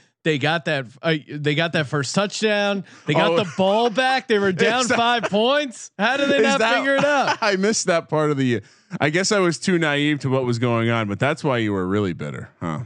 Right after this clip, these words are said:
Speaker 2: You, you, you threw down some money trying to fade the Giants?
Speaker 1: Yeah, no. When they were
Speaker 2: Foolish.
Speaker 1: down, when they were down, uh, you know, when Seahawks were down twelve, I bet, uh, I get it.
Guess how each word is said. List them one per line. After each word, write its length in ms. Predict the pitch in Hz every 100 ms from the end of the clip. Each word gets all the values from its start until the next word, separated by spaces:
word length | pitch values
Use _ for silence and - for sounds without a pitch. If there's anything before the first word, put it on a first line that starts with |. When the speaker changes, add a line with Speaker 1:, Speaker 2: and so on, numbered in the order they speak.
| - _ _ _ -
Speaker 2:
You, 120 | 110
you, 240 | 127 127 127
you 160 | 127
threw 180 | 123 135
down 200 | 135 131
some 160 | 123 113
money 300 | 110 127 131
trying 200 | 135 113
to 80 | 98
fade 280 | 113 117
the 80 | 123
Giants? 580 | 120 135 143 151 - - _
Speaker 1:
Yeah, 320 | 131 226 277 143
no. 320 | 180 208 147
When 220 | 170 185
they 140 | 196
were 140 | 226 226
Speaker 2:
Foolish. 540 | 160 165 208 214 -
Speaker 1:
down, 60 | -
when 140 | 170
they 120 | 180 196
were 160 | 214
down, 480 | 202 202 208 214 208
uh, 480 | 202 196 196 190 175
you 140 | - 226
know, 40 |
when 120 | 190 180
Seahawks 360 | 208 233 190
were 80 | 180
down 220 | 175 175
twelve, 580 | 123 160 247 151 151 151 -
I 140 | 127
bet, 320 | 123 147 160
uh, 100 | 175 156
I 80 | 165
get 180 | 196 -
it. 220 | 196